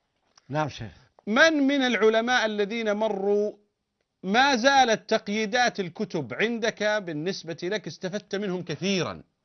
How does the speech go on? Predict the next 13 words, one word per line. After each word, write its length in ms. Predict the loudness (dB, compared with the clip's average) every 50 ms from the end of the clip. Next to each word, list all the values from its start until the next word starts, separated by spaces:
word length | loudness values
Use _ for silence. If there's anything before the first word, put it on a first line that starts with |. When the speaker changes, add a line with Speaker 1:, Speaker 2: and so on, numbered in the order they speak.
| _ _ _ _ _ _ _ -10
Speaker 1:
الحقيقة 920 | -8 -8 -8 -6 -4 -2 -2 -2 0 -2 -2 -2 0 0 2 2 2 0 -2 _ _ _ _ _ _ _ _ -8 -6
الرجل 520 | -4 -4 -2 0 0 0 2 2 0 -2
الذي 360 | 0 0 0 0 0 -2 -2
قدم 440 | 0 2 2 2 2 2 0 0 0
رسالة 380 | -4 -2 0 2 0 0 0 -4
ماجستير 540 | -4 -4 -4 -6 -6 -2 0 0 0 0
الأسبوع 420 | -2 -4 -6 -6 -4 0 0 2 2
الماضي، 480 | 2 2 2 0 0 0 -2 -6 -8 -10 _ _ _ _ _ _ _ _ _ _ _ _ _ _ -12 -10 -10 -8 -2
قلت 280 | 0 0 0 0 0 0
له: 360 | 2 2 4 4 6 6 6
يكفي 480 | 6 4 4 2 0 -2 0 2 2 2
أن 100 | 2 0
تقول 600 | -2 -4 -2 2 4 4 6 4 4 2 -4